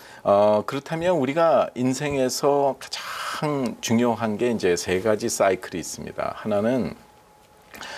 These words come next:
돈을 축적해가는, 예를 들어서 자산을 어큐뮬레이션 해가는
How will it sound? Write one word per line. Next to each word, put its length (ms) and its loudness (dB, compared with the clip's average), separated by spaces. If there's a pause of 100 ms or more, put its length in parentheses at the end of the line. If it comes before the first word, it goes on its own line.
(280)
돈을 380 2
축적해가는, 1300 -2 (320)
예를 100 -2
들어서 140 0
자산을 840 0 (160)
어큐뮬레이션 960 0
해가는 720 -2